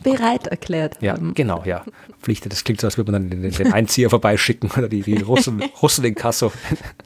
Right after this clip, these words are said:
Speaker 2: Was nicht der Fall ist, ja, also alles gut. Aber Simon und
Speaker 1: Oder
Speaker 2: Alexander,
Speaker 1: doch?
Speaker 2: sehr vielen Dank für eure, äh, Spende bei Steady.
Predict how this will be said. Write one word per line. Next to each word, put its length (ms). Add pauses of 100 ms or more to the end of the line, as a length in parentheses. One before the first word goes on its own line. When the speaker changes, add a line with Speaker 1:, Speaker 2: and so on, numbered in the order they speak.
(1300)
Speaker 2:
Was 160
nicht 180
der 80
Fall 220
ist, 280
ja, 140
also 340 (680)
alles 260
gut. 180 (260)
Aber 300
Simon 300
und 60
Speaker 1:
Oder 120
Speaker 2:
Alexander, 560
Speaker 1:
doch? 80 (180)
Speaker 2:
sehr 160
vielen 200
Dank 320
für 180
eure, 680 (120)
äh, 40
Spende 380
bei 100
Steady. 400